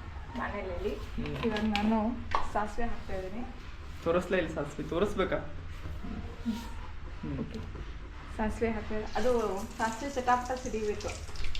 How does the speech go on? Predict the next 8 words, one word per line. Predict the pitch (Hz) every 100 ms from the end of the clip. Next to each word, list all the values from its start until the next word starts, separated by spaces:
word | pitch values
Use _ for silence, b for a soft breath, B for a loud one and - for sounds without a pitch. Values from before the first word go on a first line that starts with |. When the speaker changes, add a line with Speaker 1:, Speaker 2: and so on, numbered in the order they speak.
| - - - - - -
Speaker 1:
ಓಕೆ? | - 415 453 - -
Speaker 2:
ಅವ್ನು | 170 170
ಕೇಳಾಯ್ತು | 156 147 156 147
ಅನ್ಕೋತೀನಿ | 143 151 151 151
ಈಗ | 143
ಚಟ್ಪಟ್ | 143 - 139 - 151 -
ಚಟ್ಪಟ್ | 156 135 143
ಅಂತೇಳಿ. | 147 143 143 143